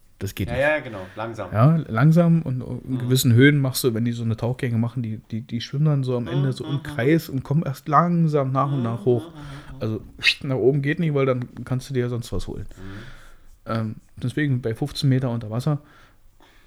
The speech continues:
Speaker 1: da guckst du hoch und denkst dir,
Speaker 2: Mhm.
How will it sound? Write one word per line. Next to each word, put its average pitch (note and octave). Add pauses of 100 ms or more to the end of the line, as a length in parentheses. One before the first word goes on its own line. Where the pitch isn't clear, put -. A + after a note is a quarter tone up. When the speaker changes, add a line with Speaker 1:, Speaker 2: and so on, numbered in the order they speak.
Speaker 1:
da -
guckst -
du A2
hoch D#3
und A#2+
denkst B2+
dir, A#2+ (1400)
Speaker 2:
Mhm. D#3+